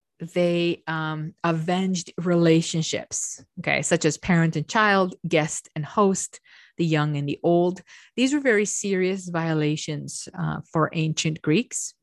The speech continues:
And so particularly around homicide or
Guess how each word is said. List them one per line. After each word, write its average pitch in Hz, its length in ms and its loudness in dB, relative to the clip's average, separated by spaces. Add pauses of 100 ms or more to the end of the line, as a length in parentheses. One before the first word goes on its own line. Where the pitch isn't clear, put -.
(460)
And 170 240 4
so 170 540 6 (1400)
particularly 226 580 4
around 175 280 6
homicide 175 960 2 (220)
or 147 360 -2